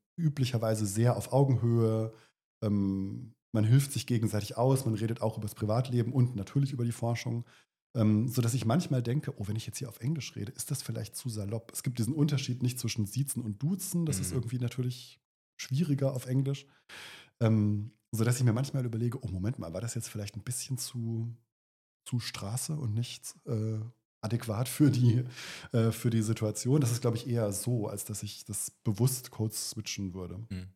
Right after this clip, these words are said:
Speaker 2: Also ich meinte das auch gar nicht bewusst,
Speaker 1: Nee, nee,
Speaker 2: aber
Speaker 1: nee.
Speaker 2: dieses Spiegeln der anderen Leute, das, also ich mach das total unbewusst,
Speaker 1: Mhm.
Speaker 2: aber total intensiv.
Speaker 1: Ah, interessant. Ja, ähm, wie, wie fühlst du dich dabei?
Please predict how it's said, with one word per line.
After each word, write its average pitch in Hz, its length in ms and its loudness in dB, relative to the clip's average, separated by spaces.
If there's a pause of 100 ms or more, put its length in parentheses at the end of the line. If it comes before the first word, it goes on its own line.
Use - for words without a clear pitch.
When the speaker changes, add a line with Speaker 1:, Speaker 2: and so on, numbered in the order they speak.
(340)
Speaker 2:
Also 104 120 -2
ich - 80 -4
meinte 123 180 0
das 98 160 -6
auch - 100 -16
gar 98 120 0
nicht 90 180 -8
bewusst, 156 280 8
Speaker 1:
Nee, 180 80 10
nee, 135 60 6
Speaker 2:
aber 110 140 2
Speaker 1:
nee. 120 60 0
Speaker 2:
dieses 85 340 -6
Spiegeln 104 460 -6
der - 140 -6
anderen 95 440 -8 (200)
Leute, 101 260 0
das, - 320 -12
also 98 100 -6
ich 113 140 -6
mach 127 120 4
das 107 120 -2
total 101 500 -4 (100)
unbewusst, 127 520 2
Speaker 1:
Mhm. 123 60 6
Speaker 2:
aber - 420 2
total 98 440 2
intensiv. 92 640 -6 (640)
Speaker 1:
Ah, 120 440 0
interessant. 104 540 -10 (1080)
Ja, 107 480 -2
ähm, 104 460 2 (100)
wie, 120 280 -4
wie 135 60 2
fühlst - 240 0
du 127 40 0
dich 117 120 -2
dabei? 123 320 -2